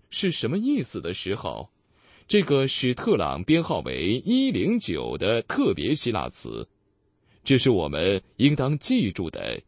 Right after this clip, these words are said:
一些事情。让我们翻到哥林多前书，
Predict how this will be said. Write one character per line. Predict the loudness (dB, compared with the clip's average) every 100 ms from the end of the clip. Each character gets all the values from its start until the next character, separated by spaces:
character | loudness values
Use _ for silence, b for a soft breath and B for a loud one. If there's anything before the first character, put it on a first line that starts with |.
| -2
一 | -2 0
些 | -2 0
事 | 2 0 0
情。 | -4 -10 -12 _ _ _ _ _ _ _ _ _ _ _ _ _ _ _ _ _ _ _ _ _ _ _ _ _ _ _ _
让 | 4 6
我 | 6
们 | 4
翻 | 4 2 2
到 | 2 0 -2
哥 | 0 0 2
林 | 2 4
多 | 2
前 | 2 -4 -2 -2
书， | 0 0 0